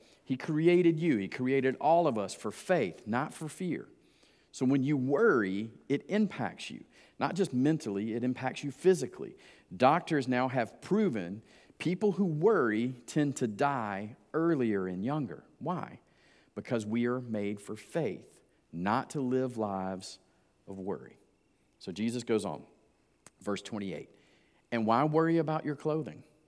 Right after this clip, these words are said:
Look at all the lilies of the field and how they grow. They don't work or make their clothing, yet Solomon in all his glory was not dressed as beautifully as they are. And if God cares so wonderfully for wildflowers that are here today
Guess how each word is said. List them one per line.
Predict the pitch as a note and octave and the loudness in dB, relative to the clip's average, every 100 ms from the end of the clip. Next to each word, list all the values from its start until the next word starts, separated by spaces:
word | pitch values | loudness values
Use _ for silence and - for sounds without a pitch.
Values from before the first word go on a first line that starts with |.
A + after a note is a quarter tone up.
| _ - | _ -2
Look | G#2+ E3 | 4 6
at | A3 | 6
all | - E3+ | 6 4
the | D#3+ | 4
lilies | C#3 D3+ D3+ D3 A2+ | 4 4 2 2 -2
of | |
the | A2+ | -8
field | - D3 A#2 | -2 0 0
and | G#2 | -2
how | A#2 | -2
they | A2+ A2 | -2 -2
grow. | G2 A2+ F#2+ D#2+ - - - - | -2 -4 -4 -8 -14 -20 -20 -18
They | F#2 A#2+ | 0 2
don't | D3+ G3 F#3+ | 4 2 0
work | A#2+ G#2+ B2 - - _ _ - | 2 2 0 -4 -16 _ _ -2
or | A2+ | 2
make | A2+ B2+ C3+ | 4 4 2
their | B2 G#2 | -2 -6
clothing, | - B2+ F#2+ F2+ G2+ | 0 0 0 -4 -2
yet | A#2+ - | -2 -2
Solomon | - C3+ E3+ C3+ A2 G2+ | -4 0 2 2 0 -2
in | F#2+ F#2+ | -4 -4
all | - C3 D3+ | 0 2 2
his | D#3+ | 0
glory | C#3 B2 B2+ G2+ F#2+ | -2 -2 0 0 0
was | F#2 F#2+ | -4 -4
not | A2 G#2 F#2+ | -4 -4 -6
dressed | G#2 A2 A#2+ - | -4 -4 -4 -8
as | G#2 G2 | -10 -10
beautifully | F#2 G2+ C3 C#3 - B2+ | -6 0 2 0 -2 0
as | A#2+ G2 | 0 0
they | G#2 G2 | -2 -2
are. | D#2 C2 - - - - | -4 -8 -12 -20 -14 -4
And | A2+ | -2
if | G#2 - | -2 -2
God | F#2+ E3 D3 F#2+ F2+ G#2 A2 - _ _ - | -2 2 2 2 0 -4 -8 -20 _ _ -8
cares | - G#2 G#2 | -4 -4 -4
so | - - D3 D3+ E3+ | -6 0 2 4 2
wonderfully | F#3 F3+ E3 E3+ C#3+ A#2+ - A2+ | 2 2 0 0 0 -2 -4 -6
for | G#2+ G2 | -4 -6
wildflowers | F#2 A2+ C3+ C3 A#2+ G#2+ F2+ F2 F#2 | -2 0 0 -2 -2 -2 -2 -4 -6
that | F2 | -6
are | D#2+ | -4
here | F#2 G#2+ | -4 -2
today | C3 G2 F2 A2 | 0 -2 -2 -6